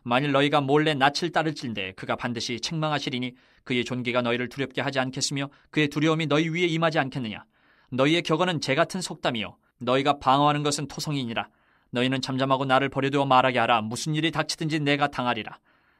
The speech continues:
내가 어찌하여 내 살을 내 이로 물고 내 생명을 내 손에 두겠느냐? 그가 나를 죽이시리니 내가 희망이 없노라. 그러나 그의 앞에서 내 행위를 아뢰리라. 경건하지 않은 자는 그 앞에 이르지 못하나니 이것이 나의 구원이 되리라.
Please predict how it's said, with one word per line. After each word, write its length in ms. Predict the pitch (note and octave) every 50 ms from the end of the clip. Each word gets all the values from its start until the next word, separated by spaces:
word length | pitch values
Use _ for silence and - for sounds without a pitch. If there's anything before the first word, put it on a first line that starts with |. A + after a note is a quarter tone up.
| _ _ -
내가 240 | C3 C#3 C#3+ D#3 C#3+
어찌하여 360 | C#3+ D3 C#3+ E3+ D#3+ E3 E3
내 180 | D3+ C#3+ D#3 D#3+
살을 320 | D#3 - F#3 F3+ F#3 D#3
내 140 | C3 C#3+ E3
이로 240 | D#3+ D#3 E3+ F3 E3+
물고 320 | D#3 D3 C3+ A2+ A2 G#2+
내 160 | G#2 A#2 A#2+
생명을 440 | A2+ - - - B2+ A#2+ A#2+ B2 A#2
내 140 | A#2 B2+ B2+
손에 220 | B2+ - C#3+ C3
두겠느냐? 440 | C3 C3+ B2 C3+ C3 C3 C3+ C3+ C3 - _ _ _ _ _
그가 200 | - C#3+ C#3 C#3+
나를 220 | C3+ C3+ C3+ C#3
죽이시리니 600 | C3+ - C#3 C3 C3 - - B2 A2+ A2 G#2 G2
내가 240 | G2+ A2 A#2 A2+ B2
희망이 380 | A2+ - - E3 D3+ C#3 C#3 C#3
없노라. 340 | C3 C3 C3+ C3+ C3+ C3 C3 _ _ _ _ _
그러나 300 | - D#3 C#3 C#3+ D3+ C#3+
그의 240 | C#3+ - D#3+ E3 D#3+
앞에서 300 | D3+ D3+ - D#3 - D#3+
내 180 | C#3+ C#3+ D#3 D#3+
행위를 380 | D#3 - F#3 F3 E3+ F3 F3+ -
아뢰리라. 560 | - C3+ C#3+ D3 D3 C3 A2+ - - - - _ _ _ _ _ _ _ _ _ _ _ -
경건하지 400 | - C#3+ D3+ D#3 D#3+ D#3+ D3+ E3
않은 220 | E3 D#3 D#3 D#3+
자는 240 | D#3 D#3+ D#3+ D#3+ D#3
그 120 | - E3
앞에 220 | D3+ D3 C#3+ - D#3
이르지 260 | C#3 C#3 C#3+ C#3 C#3+
못하나니 520 | C#3 C3 B2+ - C#3 B2 A2+ A2 G#2+ G#2+
이것이 260 | A2+ A#2 C3+ A#2+ - C#3+
나의 240 | B2 B2 B2 B2
구원이 380 | A#2+ B2 - C3 B2+ B2+ B2+ A#2+
되리라. 320 | B2 B2 A#2 A#2+ B2 A#2+